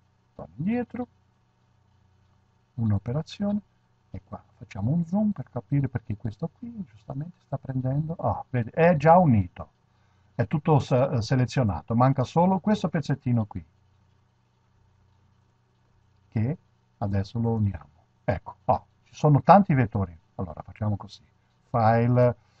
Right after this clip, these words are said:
eh, indietro, cioè, proviamo a muovere questo per vedere cosa ha. Ven tutto assieme. Allora, è una cosa solo, ven tutto assieme, no, non si può fare diversamente. Torno indietro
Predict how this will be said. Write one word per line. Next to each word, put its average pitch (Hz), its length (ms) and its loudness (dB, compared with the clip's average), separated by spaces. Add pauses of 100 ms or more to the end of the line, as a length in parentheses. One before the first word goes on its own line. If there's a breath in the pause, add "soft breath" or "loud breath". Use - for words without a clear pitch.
(140)
eh, 113 880 2 (200)
indietro, 190 760 -6 (680)
cioè, 117 180 -2 (120)
proviamo 156 580 4
a 147 140 4
muovere 120 680 6
questo 98 440 -8 (2250)
per 107 120 -8
vedere 101 320 -12
cosa 107 300 -8
ha. - 100 -14 (140)
Ven 135 220 4
tutto 156 280 -2
assieme. - 420 -6 (120)
Allora, - 180 -20
è 120 100 -2
una 151 240 4
cosa 117 300 -2
solo, 147 440 -2
ven 143 140 2
tutto - 240 -8
assieme, 113 360 -6
no, 107 140 -6
non 113 140 -2
si 110 120 -12
può 104 140 -6
fare 82 500 -12 (500)
diversamente. 101 580 -2 (560)
Torno - 220 -20
indietro 120 520 -12